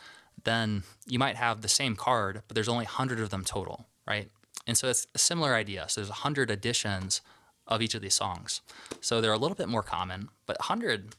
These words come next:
is still relatively fairly rare. And one of these hundred editions of Let It Be by the Beatles might be worth tens of thousands or hundreds of thousands of dollars. Then the, the next, uh, rarity is silver, and that stands for refrain.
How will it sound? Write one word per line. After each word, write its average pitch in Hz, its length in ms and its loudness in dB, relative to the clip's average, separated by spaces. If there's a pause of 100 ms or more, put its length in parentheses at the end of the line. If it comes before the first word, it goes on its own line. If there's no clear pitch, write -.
is - 80 0
still - 220 -4
relatively 107 540 0 (220)
fairly 123 360 -2
rare. 95 380 -2 (600)
And 113 320 0
one 147 140 4
of 160 80 -4
these 127 180 0
hundred 120 520 -2 (540)
editions 110 520 0
of 101 160 -2
Let 110 140 2
It 101 80 -10
Be 113 100 -6
by 101 100 -2
the 95 80 -6
Beatles 98 520 -4 (440)
might 110 220 0
be 107 100 -6
worth 101 300 -6
tens 101 220 -4
of 95 60 -12
thousands 95 520 -2
or 98 120 -4 (120)
hundreds 101 240 -4
of - 40 -8
thousands 92 260 -4
of 90 60 -18
dollars. 87 480 -4 (260)
Then 151 220 2
the, 127 380 2 (460)
the 123 120 2
next, - 460 4 (100)
uh, 113 220 -2
rarity 110 560 0 (240)
is 107 200 2
silver, 107 460 0 (340)
and 101 420 0
that 120 160 2
stands 117 220 0
for 95 120 -4
refrain. 98 580 -2